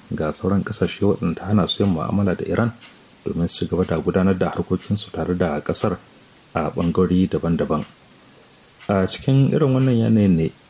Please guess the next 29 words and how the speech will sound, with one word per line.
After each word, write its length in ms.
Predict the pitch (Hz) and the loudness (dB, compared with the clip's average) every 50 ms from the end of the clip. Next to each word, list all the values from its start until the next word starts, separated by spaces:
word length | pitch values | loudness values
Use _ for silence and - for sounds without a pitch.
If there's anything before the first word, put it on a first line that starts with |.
| - - - - - | -20 -20 -20 -6 -4
Majalisar 720 | 98 90 - 98 110 131 135 - 135 120 104 92 87 78 | -4 -2 0 0 -2 -2 0 0 0 2 2 0 0 0
Dokokin 720 | - 101 104 - - 110 107 - - 110 113 113 113 107 | 0 -2 -2 2 0 -2 0 0 2 2 4 4 4 4
Ƙasar 320 | - 110 - - 120 - - | 2 -2 0 0 0 0 0
Iran 320 | - - 92 87 80 76 - - - - - - - - - - - - - - | 2 2 2 2 0 -2 -6 -12 -20 -20 -20 -20 -20 -20 -20 -20 -20 -20 -10 -6
a 280 | 92 85 82 80 80 80 80 | -4 -2 -2 -2 -2 -2 0
wannan 480 | 90 104 110 110 104 98 92 82 - - | 2 4 4 4 4 4 2 0 0 0
Lahadi 460 | - 95 90 - - - - - - - - - - - - - - - - - - - - - | -2 -2 0 -2 -2 -2 -4 -4 -6 -10 -20 -20 -20 -20 -20 -20 -20 -20 -20 -20 -20 -20 -6 -2
ta 240 | 98 95 95 98 | 0 2 2 2
gudanar 380 | 90 98 92 98 98 104 107 104 | 2 2 2 2 4 2 2 2
da 60 | 101 92 | 2 2
wani 240 | 85 87 92 92 92 | 2 4 4 2 2
zama 380 | 90 101 98 98 101 98 87 - - | 2 0 0 2 2 0 -2 -4 -8
domin 400 | - - 78 82 90 92 98 98 | -4 -4 0 0 2 2 2 2
tattauna 560 | 101 - 101 - - - 92 82 78 76 73 - - | 0 -4 -8 -6 -4 -2 -2 -2 -2 -4 -6 -4 -2
hanyoyin 280 | 95 92 95 95 101 98 | 0 2 2 4 2 2
da 80 | 87 82 | 2 2
za 80 | 90 92 - | 0 0 0
a 40 | 73 | -2
bi 260 | - - 98 101 101 - - - - - - - - - | 0 2 2 2 2 -2 -10 -20 -20 -20 -20 -20 -12 -4
wajen 300 | - 90 85 92 95 98 | -2 0 2 2 2 2
tabbatar 400 | - - 98 - 110 107 - 110 | 0 -2 -4 -4 -2 -2 -2 -2
da 80 | 104 - | -2 -2
cewa 480 | - - - - 90 80 78 76 - - - - - - - - - - - - - | -4 -2 0 0 2 2 2 0 -2 -6 -16 -20 -20 -20 -20 -20 -20 -20 -20 -8 -2
an 240 | 92 98 95 - | 0 2 2 2
aiwatar 480 | - - 104 104 98 95 - 110 107 101 | 0 0 2 2 2 2 2 0 0 2
da 160 | 101 87 78 - - | 2 0 0 -2 -6
duk 140 | - 104 104 | -4 0 0
wata 200 | 101 - - 107 104 | 0 0 2 0 0
yarjejeniya 720 | 87 78 - - 90 87 101 104 98 87 87 90 87 85 | 0 0 -2 -2 -2 0 2 2 4 4 4 2 0 -2